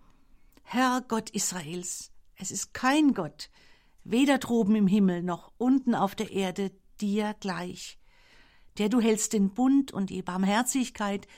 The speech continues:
deinen Knechten, die vor dir wandeln von ganzem Herzen, der du gehalten hast deinem Knecht, meinem Vater David, was du ihm zugesagt hast. Mit deinem Mund hast du es geredet,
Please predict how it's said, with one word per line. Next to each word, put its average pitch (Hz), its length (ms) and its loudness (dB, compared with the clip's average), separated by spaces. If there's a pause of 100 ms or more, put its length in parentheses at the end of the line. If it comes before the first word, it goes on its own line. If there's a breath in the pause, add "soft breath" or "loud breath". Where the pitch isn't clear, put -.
(160 soft breath)
deinen 190 380 0
Knechten, 185 680 -10 (540 soft breath)
die 202 80 -6
vor 202 180 0
dir 196 180 4
wandeln 196 440 4
von 190 160 -2
ganzem 180 340 -4
Herzen, 185 500 -8 (840)
der 214 80 -6
du 208 100 -2
gehalten 269 580 2
hast 262 260 0
deinem 208 320 2
Knecht, - 600 -4 (120)
meinem 196 260 0
Vater 190 340 -2
David, 185 460 -6 (480 loud breath)
was - 180 -6
du - 80 -2
ihm 254 160 8
zugesagt 240 580 0
hast. - 360 -14 (680)
Mit 180 80 -8
deinem 196 220 4
Mund 269 340 8
hast 247 220 2
du 226 40 2
es 208 160 0
geredet, 196 600 -4